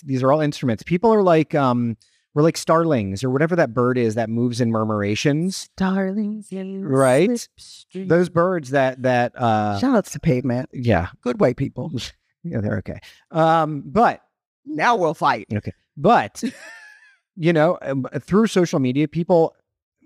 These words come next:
Speaker 1: move in murmurations now,
Speaker 2: Mm.
Speaker 1: right? In, in flocks that look beautiful from afar, but they're
Speaker 2: Mm.
Speaker 1: actually kinda terrifying when you think about it. And they do so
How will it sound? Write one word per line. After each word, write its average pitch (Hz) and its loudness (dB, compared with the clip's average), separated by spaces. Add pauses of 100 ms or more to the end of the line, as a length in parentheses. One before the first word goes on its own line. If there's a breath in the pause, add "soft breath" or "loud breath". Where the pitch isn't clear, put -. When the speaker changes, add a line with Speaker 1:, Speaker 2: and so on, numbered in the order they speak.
(180)
Speaker 1:
move 147 2
in 135 2
murmurations 101 -2
now, 69 -6 (140)
Speaker 2:
Mm. 160 -2
Speaker 1:
right? 90 0
In, 98 -4
in 107 -2
flocks 120 0
that 101 0
look 107 -4
beautiful 117 0
from 104 -6
afar, 107 0
but 165 2
they're 131 2
Speaker 2:
Mm. 107 -2
Speaker 1:
actually 107 -6
kinda 110 -2
terrifying 107 -2
when 98 -4
you 95 -6
think 101 -6
about 120 0
it. 214 -2
And 151 -2
they 143 4
do 170 0
so 175 2